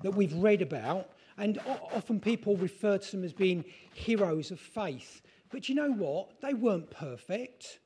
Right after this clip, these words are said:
If you read through, they were not perfect. They were ordinary. They were just like us. But they exercised faith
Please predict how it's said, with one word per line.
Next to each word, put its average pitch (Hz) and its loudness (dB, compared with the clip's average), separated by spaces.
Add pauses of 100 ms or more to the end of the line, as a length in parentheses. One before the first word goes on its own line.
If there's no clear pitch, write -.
(560)
If - -8
you 226 2
read 226 4
through, 226 2
they 170 -2
were 170 0
not 214 0
perfect. 185 -6 (160)
They 226 2
were 226 4
ordinary. 196 2
They 196 4
were 196 4
just - -2 (260)
like 180 2 (260)
us. 160 -4 (280)
But - 2 (160)
they 202 8
exercised 214 2
faith 170 -2